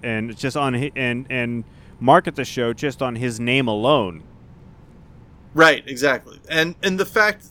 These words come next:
Speaker 2: like I said, um, the fact that, uh,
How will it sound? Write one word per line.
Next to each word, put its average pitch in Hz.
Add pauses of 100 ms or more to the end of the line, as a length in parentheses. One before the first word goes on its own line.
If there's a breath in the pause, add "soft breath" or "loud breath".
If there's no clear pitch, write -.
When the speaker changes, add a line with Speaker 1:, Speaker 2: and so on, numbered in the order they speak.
Speaker 2:
like 180
I 185
said, 120
um, 139 (920)
the 147
fact 185
that, 156
uh, 127